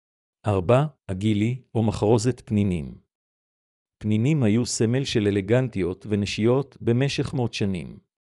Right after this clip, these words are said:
היופי הנצחי והברק הרך שלהם הופכים אותם לבחירה מעולה לכל אירוע. ביכולתם של הגילי או מחרוזת פנינה להוסיף נופחה של תחכום וכן בכל שילוב.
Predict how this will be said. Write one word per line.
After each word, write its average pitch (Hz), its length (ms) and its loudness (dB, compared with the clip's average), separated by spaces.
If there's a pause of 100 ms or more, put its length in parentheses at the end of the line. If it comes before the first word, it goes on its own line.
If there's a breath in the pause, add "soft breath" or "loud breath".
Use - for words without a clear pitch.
(680)
היופי 104 480 0
הנצחי 95 500 -4
והברק 101 540 0
הרך 120 260 0
שלהם 107 360 0
הופכים 120 420 -2
אותם 120 280 0
לבחירה 107 540 -2
מעולה 120 420 2
לכל 139 360 -2
אירוע. 85 340 -4 (1040)
ביכולתם 110 640 -2
של 92 180 -2
הגילי 101 440 -2
או 107 100 0
מחרוזת 123 600 -2
פנינה 113 340 -2
להוסיף 127 460 0
נופחה 120 440 -2
של 107 200 -4
תחכום 165 680 -4
וכן 143 360 -2
בכל 107 320 0
שילוב. 85 580 -8